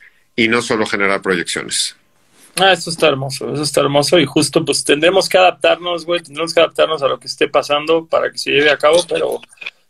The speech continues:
Speaker 2: qué bueno que tengan tan presente, pues, justo, que encontrar la forma. Aunque tenga que ser temático de infección zombie, güey, y todos con cubreboca, pero,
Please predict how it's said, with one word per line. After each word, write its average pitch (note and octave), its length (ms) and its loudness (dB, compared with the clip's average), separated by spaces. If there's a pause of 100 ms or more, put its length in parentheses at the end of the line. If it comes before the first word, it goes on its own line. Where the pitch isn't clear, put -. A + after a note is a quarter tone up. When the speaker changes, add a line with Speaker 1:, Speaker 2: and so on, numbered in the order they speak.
Speaker 2:
qué - 100 2
bueno E3 280 4
que D#3+ 60 0
tengan D#3+ 280 0
tan C#3 160 2
presente, D3 640 0 (280)
pues, - 160 -8
justo, G3+ 320 0
que C3+ 80 -4
encontrar C3+ 280 0
la E3 120 2
forma. E3+ 360 2 (640)
Aunque C#3 220 2
tenga F3 220 4
que F3 80 2
ser F3+ 200 2
temático E3+ 640 2
de D3+ 100 2
infección D3 600 0
zombie, F3+ 380 2
güey, F3+ 340 6
y D#3+ 80 2
todos E3 260 2
con C3+ 140 -8
cubreboca, D#3 600 2
pero, B2 320 -4